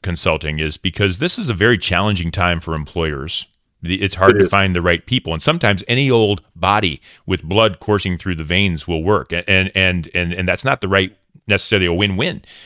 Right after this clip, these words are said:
Speaker 1: because it doesn't
Speaker 2: Right.
Speaker 1: match the company's purpose or the person's purpose. Is the, is the onus now on the leader of the organization to change in some way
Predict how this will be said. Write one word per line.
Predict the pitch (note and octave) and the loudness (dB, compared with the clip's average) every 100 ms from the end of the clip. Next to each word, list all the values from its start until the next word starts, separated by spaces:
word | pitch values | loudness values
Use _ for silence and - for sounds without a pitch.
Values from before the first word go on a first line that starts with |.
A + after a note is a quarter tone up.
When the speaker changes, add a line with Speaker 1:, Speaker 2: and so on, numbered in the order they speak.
| - | -16
Speaker 1:
because | - G#2 | -4 -2
it | F#2 | 2
doesn't | G#2+ G2+ | 6 6
Speaker 2:
Right. | |
Speaker 1:
match | F#2+ G2 | 4 2
the | F#2+ | 0
company's | G2 A2 G#2+ F2+ | 0 0 0 -2
purpose | G2+ F#2+ - | -2 -2 -2
or | F2 | -4
the | D#2+ | -4
person's | - B2+ - D2+ - - - | -2 -2 -2 -8 -10 -16 -10
purpose. | - F2+ D2+ - - - | -4 -2 -2 -8 -16 0
Is | A#2 G#2 | 2 2
the, | G#2 A2+ | 0 2
is | A#2+ B2 | 2 2
the | A#2 B2+ A#2+ | 2 2 2
onus | A2+ C3+ C#3 - - _ - | 2 2 -2 -4 -14 _ -2
now | G2 F#2+ G#2 A#2+ _ _ _ | 2 4 2 0 _ _ _
on | F#2 F#2+ | 0 2
the | F#2 | 2
leader | G2+ A2+ A#2+ | 2 4 4
of | G2+ | 4
the | G2 | 4
organization | G#2 F#2 F2 F#2 - F2 | 4 2 2 0 0 -6
to | - | -4
change | - A2 F2+ C2+ - - _ _ - | 0 0 0 -4 -12 -20 _ _ -2
in | F2+ | -2
some | E2 F#2+ G2 | 0 0 2
way | G2+ F#2+ D2+ D2+ | 4 2 2 -4